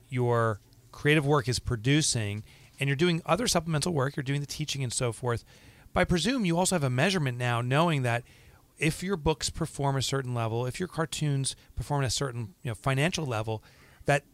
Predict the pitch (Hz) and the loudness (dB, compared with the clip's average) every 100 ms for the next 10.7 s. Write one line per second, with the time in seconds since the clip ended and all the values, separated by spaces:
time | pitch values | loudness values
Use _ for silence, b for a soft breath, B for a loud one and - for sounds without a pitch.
0 | _ _ _ 135 156 202 170 139 147 143 | _ _ _ 4 6 6 0 0 0 0
1 | 143 - _ - 135 170 - 151 143 135 | -4 -10 _ 0 2 2 -2 -8 -2 0
2 | 123 - - - - 147 156 - 131 131 | -2 -2 0 0 0 2 0 -2 -2 0
3 | 131 - 131 113 120 - 233 - 135 123 | 0 -2 -4 -4 -6 -4 -6 -4 -4 -4
4 | b b b 143 143 151 151 - _ _ | b b b -4 0 0 -2 -6 _ _
5 | _ - 143 117 - 160 156 131 139 139 | _ -2 0 0 0 0 2 0 0 -2
6 | 135 127 120 127 127 120 - 135 139 104 | -4 -4 -2 -2 -2 -4 -4 -2 -2 -4
7 | 92 b b b - 190 208 214 254 247 | -8 b b b -10 -2 2 4 4 6
8 | 180 - - 170 151 220 208 160 113 _ | 4 2 -6 -4 2 4 6 2 -2 _
9 | 156 175 185 147 - 156 139 143 117 113 | 4 6 4 4 2 2 2 -2 -4 -10
10 | b b b - 131 151 | b b b -4 4 6